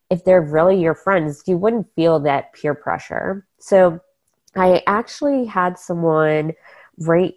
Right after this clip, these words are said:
into my Dear Olga column saying, you know, Sometimes I feel a lot of peer pressure to go out to lunch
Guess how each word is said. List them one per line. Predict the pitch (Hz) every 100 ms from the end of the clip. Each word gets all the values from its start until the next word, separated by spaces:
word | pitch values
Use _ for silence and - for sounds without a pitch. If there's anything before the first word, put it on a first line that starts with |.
| _
into | 170 170 - - 170 160 156 151 147
my | 156 156 151 156
Dear | 147 151 147
Olga | 147 165 156
column | - 151 143 143 139 143
saying, | - 160 160 156 151 151 _ - _ -
you |
know, | 226 185 -
Sometimes | - 202 202 254 247 220
I | 185
feel | 180 160 156 165
a |
lot | 156 147 147 156
of | 160 160 151 147 - _ _ _ -
peer | 190
pressure | 233 - 160 - 151 147 147 147 - - -
to | 165 156 156 151 151 151 _ _ _ _ _ _ _ 160 143
go | 185 196 202 -
out | 170 165 -
to | -
lunch | 160 180 156 147 147 -